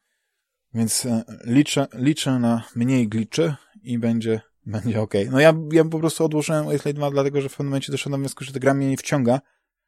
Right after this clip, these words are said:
e, jak, jak, jak wciągają mnie Fallouty. Właśnie tam gdzieś jednak brakowało, o,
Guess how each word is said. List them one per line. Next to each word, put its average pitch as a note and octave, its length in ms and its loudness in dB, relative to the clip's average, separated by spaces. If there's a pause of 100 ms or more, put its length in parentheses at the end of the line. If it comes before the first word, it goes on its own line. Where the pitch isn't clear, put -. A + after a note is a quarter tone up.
(300)
e, A2 500 0
jak, A#2+ 240 -2
jak, B2+ 200 -4
jak A#2 120 -6
wciągają C3 300 -4
mnie B2 120 -2
Fallouty. A2 440 -2
Właśnie A2+ 220 -6
tam C3 140 2
gdzieś B2 180 -2
jednak B2 260 0
brakowało, A#2 520 -2 (440)
o, G#2+ 320 0